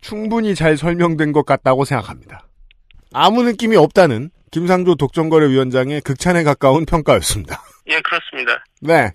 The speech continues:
Speaker 1: 김상조 독점거래위원장 계속 휴식하십시오. 수고하셨어요.
Speaker 2: 예, 감사합니다.
Speaker 1: 이렇게 이제 그 오 분이라도 통화를 통해서 일을 했을 때는, 아, 병가인 날인데, 아, 병가를 빼고 그냥 일한 걸로 쳐줘야 되나 <laughs> 고민해야겠네요.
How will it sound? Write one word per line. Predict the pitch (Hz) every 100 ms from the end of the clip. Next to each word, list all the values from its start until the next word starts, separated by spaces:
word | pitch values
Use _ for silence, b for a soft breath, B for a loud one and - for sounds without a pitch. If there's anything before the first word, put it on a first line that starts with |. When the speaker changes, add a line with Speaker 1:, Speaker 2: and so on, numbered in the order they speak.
| -
Speaker 1:
김상조 | 175 196 196 190
독점거래위원장 | 151 - 180 175 175 165 160 156 165
계속 | 135 135 143
휴식하십시오. | - 151 - 127 - 95 90
수고하셨어요. | - 143 139 127 135 120 123 _ _ _ _ -
Speaker 2:
예, | - -
감사합니다. | 160 185 196 190 185 175 170 - _ _ _ _ _ _
Speaker 1:
이렇게 | 160 190 208
이제 | 170 156 147 123
그 | 131 120 110 80
오 | - 127
분이라도 | 151 202 202 165 120 143 165
통화를 | - 196 190 180
통해서 | 165 165 156
일을 | 120 131
했을 | 147 135 135
때는, | 113 87 113 143
아, | - 85 80 71 80
병가인 | - 123 131 165 180 175 170
날인데, | 117 98 104 135 80 -
아, | 98
병가를 | - 104 127 151 160 160 -
빼고 | 208 202 196 123 - b b b -
그냥 | 147 170
일한 | 110 143 196
걸로 | 196
쳐줘야 | 156 160 143
되나 | 107 76
<laughs> | 78 - - - - _ - _
고민해야겠네요. | 120 135 120 98 85 80 85